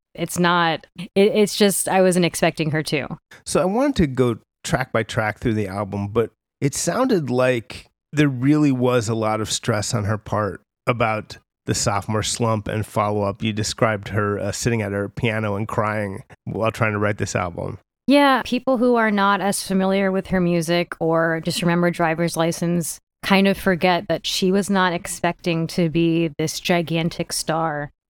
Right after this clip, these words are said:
Speaker 1: She just wanted to release an important song to her about a breakup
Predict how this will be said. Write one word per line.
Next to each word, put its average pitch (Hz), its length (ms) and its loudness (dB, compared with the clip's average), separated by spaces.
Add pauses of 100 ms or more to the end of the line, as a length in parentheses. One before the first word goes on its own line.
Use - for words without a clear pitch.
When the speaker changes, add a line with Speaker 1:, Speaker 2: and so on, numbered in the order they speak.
Speaker 1:
She - 160 0
just 160 220 -2
wanted 170 280 0
to - 140 -4
release 170 560 -2 (140)
an 165 120 -2
important 170 520 0
song 175 320 2
to 170 100 2
her 156 260 2
about 156 220 0
a 151 60 -4
breakup 156 600 -2